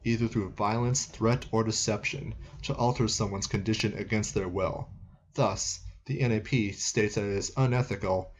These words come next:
to initiate force or coercion. Put simply, don't hit first, hit last. Self-defense, or defending another against an aggressor,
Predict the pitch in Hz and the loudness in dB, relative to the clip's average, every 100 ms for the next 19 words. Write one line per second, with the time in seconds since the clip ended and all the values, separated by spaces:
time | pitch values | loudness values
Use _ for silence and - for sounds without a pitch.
0 | - 127 110 113 - 117 107 - 120 127 | -2 2 4 2 2 2 2 0 2 4
1 | 139 - 120 - 120 113 107 98 98 - | 4 2 0 2 0 4 2 0 -6 -10
2 | - _ - 170 - 143 135 131 131 - | -12 _ -4 -2 4 4 6 4 4 -2
3 | - 131 120 123 - 104 101 - - _ | 0 2 2 0 0 0 2 -2 -10 _
4 | 120 - 101 92 110 - - - _ _ | -2 2 2 2 0 -4 -6 -8 _ _
5 | _ _ - - 139 131 113 120 92 - | _ _ 0 4 4 4 2 0 0 -4
6 | - - - 123 113 120 143 143 107 110 | -8 -16 -4 0 2 4 6 8 6 4
7 | 110 87 90 - - 117 107 110 113 107 | 2 0 -4 -10 -8 -4 0 0 0 -2
8 | 104 101 95 104 101 | -2 -2 0 0 -2